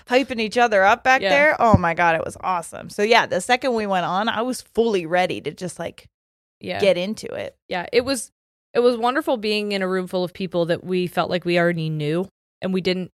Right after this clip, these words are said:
Speaker 2: feel like we needed to win you over. You
Speaker 1: Yes.
Speaker 2: already were there to cheer us on. So it was just, like, celebrating such a, an incredible, monumentous moment with the people who have gotten us there. You know what I
Speaker 1: Yeah,
Speaker 2: mean?
Speaker 1: exactly.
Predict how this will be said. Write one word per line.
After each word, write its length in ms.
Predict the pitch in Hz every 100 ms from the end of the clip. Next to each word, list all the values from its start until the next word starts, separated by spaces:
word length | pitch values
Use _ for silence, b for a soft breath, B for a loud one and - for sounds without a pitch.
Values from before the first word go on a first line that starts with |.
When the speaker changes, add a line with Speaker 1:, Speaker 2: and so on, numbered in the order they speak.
| _
Speaker 2:
feel 180 | 196 180
like 140 | 175
we 80 | 180
needed 300 | 180 170 170
to 80 | 160
win 220 | 165 170
you 160 | 170 160
over. 420 | 160 180 185 202 -
You 220 | 185 165
Speaker 1:
Yes. 140 | 175
Speaker 2:
already 380 | 165 165 175 190
were 340 | - - 190
there 240 | 175 175 180
to 120 | 185
cheer 280 | - 185 185
us 160 | 185
on. 340 | 190 190 202 208
So 240 | - 185
it 120 | 180 170
was 160 | 175 -
just, 280 | 185 165
like, 320 | 180 170 - - B B _
celebrating 1040 | - - 208 190 190 175 170 170 160 156 160
such 320 | - 180 -
a, 140 | -
an 100 | 175
incredible, 480 | 170 - 175 165 160
monumentous 640 | 160 156 160 156 151 156 160
moment 340 | 156 156 -
with 400 | 165 170 160 - - _ _ _ _
the 80 | 175
people 420 | 180 165 156 165
who 420 | 156 151 147 147 - -
have 160 | 165 151 _ _ _ _
gotten 280 | 160 - 170
us 140 | 135 -
there. 280 | 64 - -
You 100 | 208 208
know 20 |
what 40 |
I 40 | 156
Speaker 1:
Yeah, 40 |
Speaker 2:
mean? 200 | 180 196 - -
Speaker 1:
exactly. 760 | 202 170 165 160 - 156 170